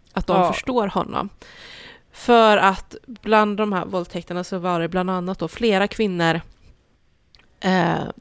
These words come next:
Speaker 1: som, eh, kände sig pressade att ha sex med honom. Eftersom de skulle ha haft någon form utav då sugar dating-avtal.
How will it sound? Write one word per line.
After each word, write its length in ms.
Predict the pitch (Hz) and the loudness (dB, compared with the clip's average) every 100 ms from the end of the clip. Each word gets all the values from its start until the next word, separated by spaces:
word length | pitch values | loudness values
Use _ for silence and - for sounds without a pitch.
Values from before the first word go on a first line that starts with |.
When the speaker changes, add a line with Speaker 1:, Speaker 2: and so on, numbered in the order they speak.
| - _ - | -18 _ -12
Speaker 1:
som, 640 | - - 170 165 160 160 | -6 0 0 2 0 0
eh, 180 | 170 165 - - - - | 0 -2 -6 -20 -20 -18
kände 300 | - 262 226 | 0 2 2
sig 120 | 208 208 | 2 4
pressade 560 | 226 208 190 185 233 302 - - - - - | 4 4 2 2 2 0 -10 -18 -20 -20 -8
att 140 | 220 | -6
ha 80 | 226 | -4
sex 260 | 214 226 - | -2 -4 -2
med 100 | 214 | -2
honom. 320 | 226 202 262 - _ _ - - - - - | 0 -2 -4 -8 _ _ -20 -20 -20 -20 -8
Eftersom 500 | 190 - - 185 180 | -8 -6 -4 -2 -2
de 300 | 185 180 190 - 190 _ _ _ _ - | -2 -4 -8 -16 -20 _ _ _ _ -20
skulle 300 | - 185 180 | -12 -4 -2
ha 60 | 180 | 0
haft 200 | 175 - | 0 -2
någon 100 | 180 | -4
form 340 | - 170 165 | -2 -2 -2
utav 360 | 170 - 165 156 | -4 -2 -4 -2
då 280 | 165 165 170 - 294 226 | -4 -4 -4 -8 -14 -10
sugar 400 | - 170 160 - | -6 -4 -4 -2
dating-avtal. 960 | 185 165 - - - 156 - - 202 | -4 -6 -6 -8 -2 -4 -2 -2 0